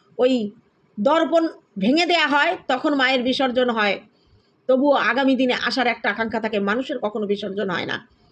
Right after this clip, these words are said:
বিশেষ করে জ্যান্ত মানুষের। সেই বিসর্জন একবার না, একবার কালীঘাটের গঙ্গায়,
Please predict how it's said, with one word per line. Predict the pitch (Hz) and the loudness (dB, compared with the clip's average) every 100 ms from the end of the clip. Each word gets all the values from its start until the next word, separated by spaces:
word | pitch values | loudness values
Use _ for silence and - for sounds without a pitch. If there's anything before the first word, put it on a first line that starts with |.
| _ 202 | _ -6
বিশেষ | 208 226 | -4 -4
করে | 226 202 | -4 -2
জ্যান্ত | 196 226 214 | -2 -2 -4
মানুষের। | 185 185 - - _ _ _ _ _ - | -4 -6 -10 -14 _ _ _ _ _ -6
সেই | 247 247 | 0 0
বিসর্জন | 226 233 233 247 | 0 -2 0 0
একবার | 220 262 330 339 | 0 0 0 2
না, | 294 220 - _ _ _ | 2 -2 -6 _ _ _
একবার | - 262 285 | -4 0 0
কালীঘাটের | 277 311 339 330 | 0 0 0 0
গঙ্গায়, | 294 311 339 392 | 0 0 2 2